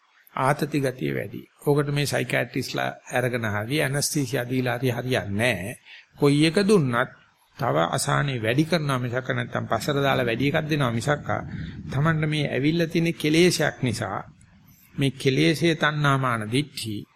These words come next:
අපි ඒක දැකලා ඒක නැති කරන්න කටයුතු කෙරුවොත් අපිට කෙලේශේ වැඩි වෙන බවක් තේරෙයි. ඒක ස්වභාවිකයි. නමුත් ඒක හරහා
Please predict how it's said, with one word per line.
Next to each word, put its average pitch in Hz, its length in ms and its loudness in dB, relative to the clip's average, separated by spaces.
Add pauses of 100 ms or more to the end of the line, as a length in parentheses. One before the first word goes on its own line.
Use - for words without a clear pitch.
(280)
අපි 147 280 -2
ඒක 156 280 0
දැකලා 131 500 2
ඒක 156 160 0
නැති 147 280 -2
කරන්න 147 300 0
කටයුතු 139 380 -2
කෙරුවොත් 131 440 -2
අපිට 143 240 -2
කෙලේශේ 131 400 -2
වැඩි 113 200 -2
වෙන 135 180 0
බවක් 131 340 2
තේරෙයි. 147 420 0 (1400)
ඒක 123 140 2
ස්වභාවිකයි. 139 720 2 (320)
නමුත් 143 280 -2
ඒක 135 180 -2
හරහා 123 540 0